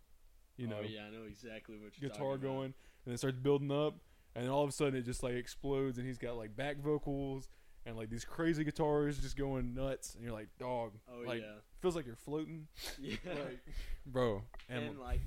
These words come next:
Speaker 2: the, the breakdown towards the end of the
Speaker 1: Yeah.
Speaker 2: song.
Speaker 1: I'm
Speaker 2: Oh,
Speaker 1: about to
Speaker 2: my
Speaker 1: say,
Speaker 2: gosh.
Speaker 1: like, just from front to back, that is the best Deftones songs for me. I know that's not, like,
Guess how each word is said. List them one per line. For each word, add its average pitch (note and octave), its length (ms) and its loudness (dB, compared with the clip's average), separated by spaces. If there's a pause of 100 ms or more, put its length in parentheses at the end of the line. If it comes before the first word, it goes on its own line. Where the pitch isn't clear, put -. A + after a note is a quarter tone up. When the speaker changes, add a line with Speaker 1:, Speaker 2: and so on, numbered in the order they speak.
(120)
Speaker 2:
the, - 140 8 (380)
the C3 80 -8
breakdown D#3 920 -4
towards D#3+ 460 -2
the D#3 140 -2
end D#3+ 120 -4
of D#3 80 0
the - 40 2
Speaker 1:
Yeah. G3+ 120 2
Speaker 2:
song. E3+ 520 0
Speaker 1:
I'm C3 60 -12
Speaker 2:
Oh, - 80 -6
Speaker 1:
about D#3+ 220 6
to D#3+ 120 0
Speaker 2:
my C#3+ 60 4
Speaker 1:
say, A#2+ 80 0
Speaker 2:
gosh. G#2+ 400 -8
Speaker 1:
like, A#2+ 260 2
just D3 220 -2 (200)
from D#3+ 220 0
front A#3 240 6
to F3 60 4
back, C#3+ 340 8
that D3 160 4
is C#3 180 0
the C3+ 120 -2
best C3+ 420 2 (800)
Deftones B2+ 380 -2
songs A2+ 340 -2
for - 180 -6
me. A2 380 0
I B2 60 -2
know D#3+ 140 4
that's D3 220 2
not, C#3 200 -6
like, A2+ 220 -10